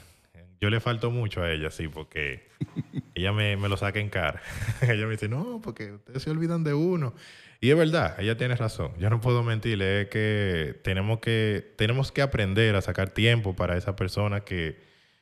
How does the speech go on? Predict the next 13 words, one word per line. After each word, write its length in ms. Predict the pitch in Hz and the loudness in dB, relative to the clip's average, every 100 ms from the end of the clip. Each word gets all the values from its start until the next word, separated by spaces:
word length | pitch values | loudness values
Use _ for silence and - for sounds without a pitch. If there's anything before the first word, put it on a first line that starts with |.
| _ _ | _ _
que 440 | - 98 95 90 85 | -2 0 0 0 -2
forman 460 | - 107 117 113 101 | 0 2 2 0 2
parte 320 | 107 120 113 | 2 2 0
de 120 | 104 | -2
nuestras 360 | 98 - 80 - | -2 -4 -6 -4
vidas. 300 | 71 69 78 | -4 -4 -4
Yo 140 | 80 | -4
creo 180 | - 90 | -2 -2
que 100 | - | -2
eso 120 | 85 | -4
es 100 | 82 | -4
así. 280 | 82 - - | -6 -8 -12
Entonces, 640 | - 95 139 127 110 - | -6 2 4 4 2 -4